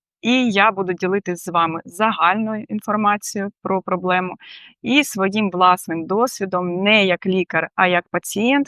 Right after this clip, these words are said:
тому що сама борюся з сухістю вже півтора року. І хочу вам сказати, що коли в мене з'явилась проблема,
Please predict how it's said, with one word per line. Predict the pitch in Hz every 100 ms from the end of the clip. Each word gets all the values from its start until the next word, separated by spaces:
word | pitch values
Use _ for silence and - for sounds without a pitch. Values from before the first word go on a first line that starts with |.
| -
тому | 208 185
що | 196 180
сама | - 180 202 269
борюся | 240 233 226 - 214
з | -
сухістю | 214 - - - 185
вже | 170 185 175 185 208
півтора | 170 - - 165 165
року. | 165 165 - - - _ _ -
І | 233
хочу | - 208 - 208
вам | 202
сказати, | - 196 208 233 208
що | - 208
коли | 208 214
в | 202
мене | 185 190 185 170 165
з'явилась | 170 170 170 165
проблема, | - 175 185 214 247